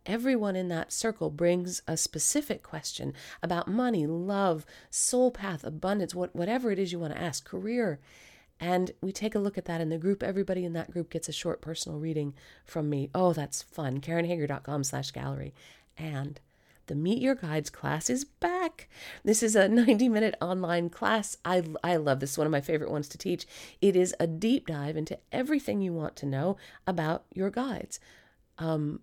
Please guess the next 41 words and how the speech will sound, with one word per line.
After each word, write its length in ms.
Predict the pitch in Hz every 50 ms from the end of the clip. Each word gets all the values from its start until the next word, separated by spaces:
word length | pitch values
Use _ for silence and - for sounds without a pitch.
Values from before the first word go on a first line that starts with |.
| _
what 300 | - 170 180 202 - -
kinds 260 | - - 220 196 190
of 80 | 175 -
guides 300 | - 233 233 233 202 190
there 160 | 208 202 190
are, 120 | 175 170 151
how 140 | 151 156
to 80 | 143 143
work 320 | 151 175 208 240 226 -
with 140 | 214 196 -
them, 160 | 165 160 160
how 160 | 147 139 165 160
to 80 | 147
talk 340 | 143 - - 165 170 226 -
with 140 | 196 190 -
them. 200 | - 185 175 160 - - - - - - -
It's 160 | 190 185 -
got 160 | - 185 170
a 60 | 165 165
ton 280 | - - - 247 247
of 100 | 254 220
extra 300 | 208 196 - - - 147
resources 520 | 147 180 196 - - 180 165 - - 156 -
to 100 | - 151
help 340 | - - 214 202 202 -
you 240 | 196 185 185 180 175 - - - - - _
establish 640 | 160 160 - - - - 220 233 240 196 180 160 - -
and 160 | - 151 156
grow 220 | 156 175 180 180
a 60 | 175 175
connection 360 | - 160 151 143 - - 147
with 140 | 139 139 -
your 120 | 143 139
guides. 380 | 139 170 165 175 180 170 - - -
And 220 | - 160 165 165 156
at 80 | 151
the 60 | -
heart 280 | 135 - - 202 214 240
of 80 | - 214
this 160 | 190 - -
class 520 | - - 160 143 139 139 139 135 - -